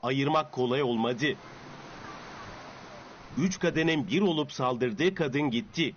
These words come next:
Kalan ve kavgaya sonradan katılan bu kadınsa fenalaştı. Oturduğu yere çöküp kaldı.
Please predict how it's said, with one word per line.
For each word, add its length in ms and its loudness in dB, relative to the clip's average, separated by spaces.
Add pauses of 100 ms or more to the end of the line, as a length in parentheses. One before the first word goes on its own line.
Kalan 400 4
ve 180 2
kavgaya 480 2
sonradan 580 2
katılan 520 2
bu 100 0
kadınsa 560 2
fenalaştı. 880 0 (160)
Oturduğu 560 2
yere 320 2
çöküp 400 -4
kaldı. 460 0